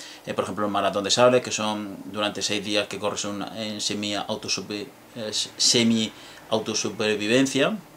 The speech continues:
Eh, por ejemplo, carreras de montaña, en donde sean, donde muchos kilómetros y haga mucho calor.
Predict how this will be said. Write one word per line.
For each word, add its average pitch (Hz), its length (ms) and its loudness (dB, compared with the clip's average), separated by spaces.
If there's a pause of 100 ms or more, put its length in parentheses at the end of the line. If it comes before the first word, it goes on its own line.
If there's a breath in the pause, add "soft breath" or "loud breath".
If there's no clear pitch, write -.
(460 loud breath)
Eh, 120 140 6
por 123 100 4
ejemplo, 117 500 4
carreras 117 480 8
de 113 80 2
montaña, 135 600 4
en 143 60 8
donde 120 260 6
sean, 120 580 6
donde 113 300 4
muchos 117 400 4
kilómetros 135 640 6
y 117 200 4
haga 123 300 6
mucho 123 560 4
calor. 98 400 2